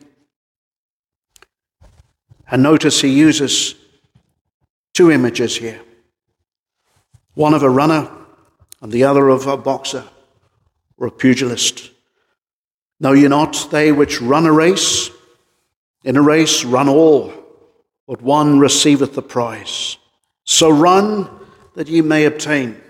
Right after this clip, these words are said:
In other words, he's saying ruthlessly, you, you, you so run.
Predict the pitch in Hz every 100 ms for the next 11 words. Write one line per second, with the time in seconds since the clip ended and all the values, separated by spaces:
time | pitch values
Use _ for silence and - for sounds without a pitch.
0 | _ _ 151 175 185 180 175 160 - 165
1 | 160 139 156 254 262 - 226 - 156 -
2 | - - _ _ _ _ _ _ _ _
3 | _ _ _ _ _ _ _ - 165 156
4 | 160 156 143 147 135 131 - 196 214 185
5 | 170 147 - -